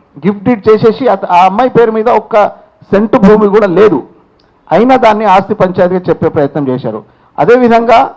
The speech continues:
ఆ అబ్బాయి మీద తను ఈ అమ్మాయి ప-, సంపాదన మీద దానికోసమే ఆయన ఆశపడి ఇట్లా వంచించి చేసుకున్నాడని చెప్పే ప్రయత్నం కూడా చేసింది. యాక్చువల్‌గా ఏంటంటే అక్కడ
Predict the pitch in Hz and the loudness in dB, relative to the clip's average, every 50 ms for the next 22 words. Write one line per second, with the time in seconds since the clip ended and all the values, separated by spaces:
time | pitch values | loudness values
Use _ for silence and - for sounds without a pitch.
0 | _ _ _ _ _ _ - - 170 170 170 233 254 262 262 247 233 226 240 226 | _ _ _ _ _ _ -2 0 0 0 2 2 2 2 2 0 2 2 4 4
1 | 220 - 214 202 208 214 214 202 185 175 156 - - _ _ _ _ _ _ _ | 4 4 2 0 2 2 0 0 -2 -2 -6 -12 -18 _ _ _ _ _ _ _
2 | _ 170 185 190 175 185 214 233 247 190 175 190 190 185 185 180 175 170 160 151 | _ -4 -2 -2 0 2 0 0 0 0 0 2 4 4 4 4 2 2 0 -2
3 | 156 151 - 175 190 196 240 226 226 233 240 220 202 202 196 185 165 139 - - | -4 -4 -2 -4 -2 2 2 2 2 2 2 0 0 0 2 2 2 0 0 -4
4 | - _ _ _ _ _ _ _ _ _ _ _ _ _ _ _ _ _ _ - | -14 _ _ _ _ _ _ _ _ _ _ _ _ _ _ _ _ _ _ -4
5 | 147 160 190 214 208 214 233 226 - 240 233 233 226 214 208 196 180 175 185 196 | -2 -2 -2 0 2 2 2 2 2 -2 0 0 0 0 2 2 2 2 2 0
6 | - 208 196 202 202 208 214 208 196 - 190 185 180 165 160 156 147 135 131 - | 0 -2 -2 0 0 0 -2 -4 -8 -4 0 2 2 2 2 0 -2 -6 -10 -20
7 | _ _ _ _ _ _ _ _ _ _ _ _ _ _ - 143 139 135 131 151 | _ _ _ _ _ _ _ _ _ _ _ _ _ _ -14 -12 -12 -6 -4 -2
8 | 196 226 208 262 240 214 - 226 196 196 196 190 - 208 190 190 185 180 175 175 | -4 -2 -4 -6 -6 -6 -6 -2 -2 -2 -2 -2 -4 -4 -2 0 0 0 -2 -2
9 | 175 175 185 175 - 170 170 170 156 147 147 - 160 156 156 160 147 139 135 - | -2 -4 -6 -4 -2 -4 -4 -2 -4 -4 -4 -8 -8 -8 -8 -6 -6 -8 -10 -10
10 | - 131 135 147 170 - - 233 226 220 226 214 214 214 208 202 202 196 - 214 | -12 -10 -10 -10 -8 -2 -2 -2 0 0 -2 0 -2 -4 -2 -2 -4 -2 -2 -2
11 | 208 254 403 | -2 -2 -2